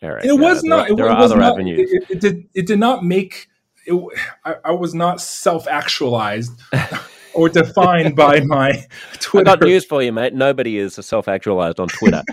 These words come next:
Speaker 2: <laughs>
Speaker 1: Twitter is not the, if you're going to Twitter for your spiritual fulfillment, uh, you're looking in the wrong place. But let's get to s-, what you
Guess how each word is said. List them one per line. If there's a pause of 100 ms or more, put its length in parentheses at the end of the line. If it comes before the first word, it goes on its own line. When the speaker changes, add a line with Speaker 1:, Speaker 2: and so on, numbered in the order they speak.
(120)
Speaker 2:
<laughs>
Speaker 1:
Twitter
is
not
the,
if
you're
going
to
Twitter
for
your
spiritual
fulfillment,
uh,
you're
looking
in
the
wrong
place. (540)
But
let's
get
to
s-,
what
you